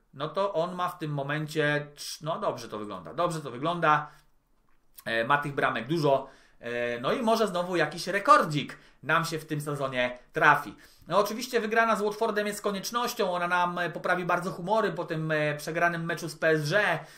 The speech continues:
no ale też bardzo mocno nas tutaj, e, umocni, tak? Bo to jest już siedem punktów nad Liverpoolem po dziesięciu kolejkach. Okej, no mają ten mecz zaległy,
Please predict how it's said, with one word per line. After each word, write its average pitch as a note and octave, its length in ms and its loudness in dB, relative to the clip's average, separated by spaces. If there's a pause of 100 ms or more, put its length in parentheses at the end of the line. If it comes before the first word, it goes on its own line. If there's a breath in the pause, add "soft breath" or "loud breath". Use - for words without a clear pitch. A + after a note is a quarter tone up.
(180 loud breath)
no D3+ 200 2
ale E3 120 4
też D#3+ 160 -2
bardzo E3 300 2
mocno E3+ 300 -4
nas D#3+ 220 0
tutaj, D#3 500 4
e, C#3+ 680 2
umocni, E3 580 2
tak? D3+ 340 6
Bo C#3+ 80 -4
to D3 120 0
jest D3 180 0
już C#3 180 -6
siedem D#3+ 400 -2
punktów D3+ 520 -4
nad D3+ 240 0
Liverpoolem D3+ 640 0
po C3+ 180 -4
dziesięciu D3+ 600 -6
kolejkach. E3 640 2 (220 loud breath)
Okej, D#3+ 360 0
no D3 80 -2
mają E3 280 2
ten D3 140 -4
mecz D3+ 140 0
zaległy, D3 560 2